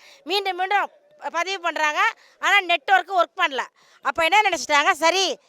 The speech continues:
நமக்கு பர்மிஷன் கிடைச்சிருக்கோம், நம்ம தான் பதிவு பண்ணி பதினஞ்சு நாள் ஆச்சேங்கிற நம்பிக்கையில அவங்க வந்து மேடையை போட்டோம்." நாங்கெல்லாம் வந்து பேசிக்கிட்டு இருக்கோம். திடீரென்று வந்த பத்து, பதினைந்து காவல்துறை,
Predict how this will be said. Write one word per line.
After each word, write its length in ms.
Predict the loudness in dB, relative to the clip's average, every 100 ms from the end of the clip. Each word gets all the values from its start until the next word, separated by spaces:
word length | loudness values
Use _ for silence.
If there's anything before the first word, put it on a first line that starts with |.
| _ _
நமக்கு 440 | -4 -2 -2 0 0 0
பர்மிஷன் 480 | -2 -2 -8 -4 -4
கிடைச்சிருக்கோம், 580 | -4 -6 0 2 2 0 _ _ -6
நம்ம 240 | -4 0
தான் 140 | 2 2
பதிவு 320 | 2 0 0
பண்ணி 220 | -2 -4 -4
பதினஞ்சு 360 | -4 -2 -2 2
நாள் 220 | 4 8
ஆச்சேங்கிற 600 | 6 6 0 -2 -2 2
நம்பிக்கையில 400 | 0 0 0 6 8 8 4 _ _ _
அவங்க 300 | 4 6 4
வந்து 560 | 2 8 10 10 8 2
மேடையை 360 | 4 8 8 8 6
போட்டோம்." 420 | 4 6 6 6 2 -20 -4
நாங்கெல்லாம் 640 | 6 8 8 6 6 6 6
வந்து 280 | 2 0 6
பேசிக்கிட்டு 520 | 8 6 2 -8 -6
இருக்கோம். 260 | -4 -4 -6 -20 _ _ -12
திடீரென்று 840 | -8 -2 2 4 6 6 4 2 4
வந்த 560 | 2 0 0 2 2 2 _ _ _
பத்து, 300 | -2 -2 -2
பதினைந்து 420 | -2 -2 -2 -4 -2
காவல்துறை, 760 | 4 6 6 2 -2 -4 -6